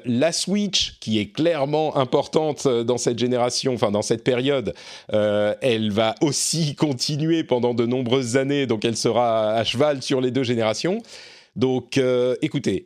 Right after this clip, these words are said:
moi j'ai pris une décision exécutive. J'ai décidé que, par, euh, décret arbitraire, la génération, c'était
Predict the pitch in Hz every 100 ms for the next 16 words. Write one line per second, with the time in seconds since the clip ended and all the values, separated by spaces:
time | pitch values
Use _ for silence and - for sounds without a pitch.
0 | - 139 135 - 143 110 95 135 - 127
1 | 104 117 113 - 143 131 151 113 - 82
2 | 101 139 - - - - 92 101 98 175
3 | - 143 127 165 - - 135 175 - -
4 | 110 104 95 104 101 101 98 175 - 151
5 | 139 139 131 127 120 131 127 185 139 -
6 | - - - 104 120 143 127 117 - 196
7 | 214 127 - 135 170